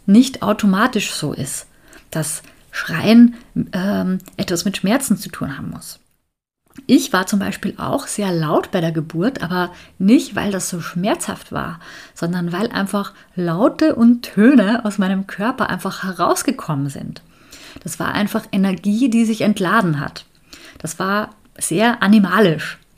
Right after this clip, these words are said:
Und auch ich hätte mir das im Vorhinein niemals gedacht, dass ich laut sein werde unter der Geburt. Doch es war so und das war auch vollkommen okay. Es wäre mir hingegen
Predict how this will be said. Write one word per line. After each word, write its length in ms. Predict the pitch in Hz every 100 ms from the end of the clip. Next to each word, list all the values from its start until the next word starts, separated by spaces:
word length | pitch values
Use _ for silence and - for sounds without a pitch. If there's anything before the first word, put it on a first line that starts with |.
| - - - -
Und 380 | - 190 190 - -
auch 180 | 185 -
ich 220 | 233 240
hätte 220 | 226 220
mir 160 | 202 196
das 220 | 185 175
im 160 | - 165
Vorhinein 840 | - 170 185 240 226 196 185 180 185
niemals 480 | 202 349 226 156 -
gedacht, 540 | 156 160 - - -
dass 120 | 185 -
ich 220 | 240 240
laut 260 | 180 285
sein 300 | 302 156 156
werde 280 | 151 160 151
unter 280 | - 160 151
der 100 | 156
Geburt. 460 | 156 - 190 285 - _ _ _ _ -
Doch 260 | 190 - - -
es 180 | - -
war 200 | 190 175
so 340 | 165 - -
und 200 | - 185
das 220 | 170 - -
war 260 | 233 -
auch 280 | - 226 -
vollkommen 520 | - 208 202 190 202
okay. 400 | 220 - - - - _ _ - - - - - - - - - - _ _ -
Es 280 | 165 165 165
wäre 320 | 156 247 262
mir 320 | 254 254 254
hingegen 800 | 226 196 196 196 185 208 208